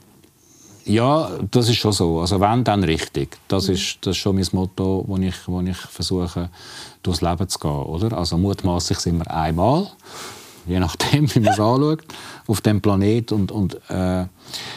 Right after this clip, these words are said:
Speaker 1: weisst, ich, ich kenn doch auch einige Leute in meiner Generation, wo ich manchmal denke, die sind wie ein bisschen angekommen, oder? Und haben aber noch das halbe Leben vor sich.
Speaker 2: Mhm.
Speaker 1: Du hast den Betrieb, aber du hast immer noch, kannst immer noch Träume haben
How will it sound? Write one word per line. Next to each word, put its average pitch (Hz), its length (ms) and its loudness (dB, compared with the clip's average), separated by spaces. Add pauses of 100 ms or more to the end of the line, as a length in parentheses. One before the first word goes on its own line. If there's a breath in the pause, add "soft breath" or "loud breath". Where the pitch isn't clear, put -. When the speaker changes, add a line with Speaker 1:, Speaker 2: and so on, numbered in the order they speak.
Speaker 1:
weisst, 113 200 2
ich, - 200 -2
ich - 160 -2
kenn 120 300 2
doch 123 360 0
auch 117 300 2
einige 110 480 2
Leute 110 300 2
in 107 60 4
meiner 120 280 2
Generation, 117 1120 2 (560 loud breath)
wo 101 160 4
ich 104 180 2 (140)
manchmal 107 640 0
denke, 101 120 -2 (380)
die 107 60 2
sind 107 240 2
wie 117 100 4
ein 117 60 -2
bisschen 123 180 2
angekommen, 87 640 2
oder? 110 300 0
Und 95 260 -2
haben 107 140 4
aber 107 180 0
noch 110 120 2
das 98 120 -4
halbe 135 300 2
Leben 117 260 0
vor 135 240 2
sich. - 240 -2
Speaker 2:
Mhm. 226 80 2
Speaker 1:
Du 95 80 2
hast 87 100 0
den - 380 -10
Betrieb, 107 320 0
aber 92 320 -2
du 107 120 -4
hast 104 160 0
immer 117 200 2
noch, 110 160 0
kannst 98 140 0
immer 113 160 2
noch 104 80 2
Träume 95 400 0
haben 92 260 -2